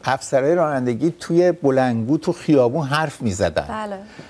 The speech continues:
Speaker 1: و بعد <laughs> وقتی که همه این اتفاقات افتاد که دیگه شبیه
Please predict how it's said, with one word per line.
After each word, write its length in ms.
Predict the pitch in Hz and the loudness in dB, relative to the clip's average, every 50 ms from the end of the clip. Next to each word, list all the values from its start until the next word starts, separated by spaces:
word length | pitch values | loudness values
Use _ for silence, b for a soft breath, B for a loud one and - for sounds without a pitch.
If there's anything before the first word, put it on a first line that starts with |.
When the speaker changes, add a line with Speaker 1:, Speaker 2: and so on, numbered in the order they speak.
| B B B B B _ - | B B B B B _ 0
Speaker 1:
و 120 | 110 117 | 0 0
بعد 480 | 113 120 151 160 185 208 202 - 175 113 | 2 2 2 2 2 0 -2 -4 -6 -6
<laughs> 80 | - - | -4 -4
وقتی 380 | 156 147 156 147 - - 247 - | -2 -2 -2 -4 -4 -10 -10 -4
که 140 | - 196 | -2 -2
همه 220 | 165 156 160 156 170 | 0 0 -2 -2 -2
این 160 | 175 147 135 | -4 -4 -4
اتفاقات 500 | 143 139 - 156 156 147 147 156 170 156 | -4 -2 -2 -2 0 2 2 2 0 0
افتاد 400 | - 156 147 - - 147 143 - | -2 -4 -2 0 0 -2 -2 -2
که 80 | - 139 | -6 -4
دیگه 180 | 135 147 143 | -2 -2 -4
شبیه 580 | 139 - 143 139 139 131 135 143 147 139 143 | -2 -2 -4 -4 -4 -4 -2 -2 -2 -2 -4